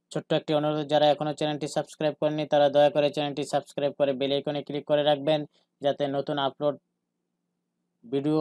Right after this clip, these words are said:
আপলোড হওয়ার সাথে সাথে আপনার কাছে নোটিফিকেশন চলে যায়। তো চলুন জেনে নেই মোবাইল চার্জে থাকলে যেসব সাবধানতা জরুরি। প্রযুক্তির এই যুগে আমাদের জীবনে বাড়তি মাত্রা যোগ করে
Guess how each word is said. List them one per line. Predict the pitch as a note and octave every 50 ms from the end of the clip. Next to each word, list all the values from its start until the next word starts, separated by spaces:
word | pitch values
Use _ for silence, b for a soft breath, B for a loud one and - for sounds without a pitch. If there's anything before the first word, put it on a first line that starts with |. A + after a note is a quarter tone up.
| D3+ B2+
আপলোড | C3+ B2+ - - D3+ D3+ C#3+
হওয়ার | C#3+ D3 D3+ C#3 -
সাথে | D3 C3+ - C#3+
সাথে | C#3 C#3+ C3+ - C#3+
আপনার | C3+ B2+ - - C#3 B2+
কাছে | - C#3 - - C#3
নোটিফিকেশন | C3 C3+ C3 D3 C3 C#3+ C#3+ C#3 D3 C3+ - D3 C#3
চলে | C3 - C3+ C3+ C3
যায়। | A#2+ A#2 G#2+ G2 - _ _ _ _ _ -
তো | C#3 B2+
চলুন | - D#3 D#3 D#3 D#3 D#3+ D#3+ D#3+ -
জেনে | D#3 D3+ D3 D3 D3
নেই | D3+ D3 D3 D3
মোবাইল | C#3+ C#3 C#3+ C#3+ D3 D3 D3 C#3
চার্জে | - - C#3+ C#3 C3+ C#3+ C3+
থাকলে | - D3 C3+ - C#3+ C#3
যেসব | C3 C#3 C3+ C3+ D3 C#3 -
সাবধানতা | - - C#3 C3 B2+ C#3+ C#3 C#3 C3+ B2+ - C3+
জরুরি। | B2 C#3 C#3 C#3 C3 A2+ A2 - _ _ _ _ _ _ _ _ _ _ _ _ _ - B B B B B B _ _ -
প্রযুক্তির | D#3 E3 D3+ E3 D#3 - - F3 E3+
এই | E3 D#3+
যুগে | D3 D#3+ D#3+ D#3 E3+
আমাদের | D#3+ D#3 D#3+ D#3+ D3+ D#3+ D#3+ C#3
জীবনে | C#3+ D3+ D3 D#3+ D#3+ D#3 D3
বাড়তি | C3+ D3 D3 - - D#3+
মাত্রা | D3+ D3+ D3+ D3+ - D3 D#3 D3+
যোগ | C#3 D3 D3+ -
করে | - D#3 D3+ D3+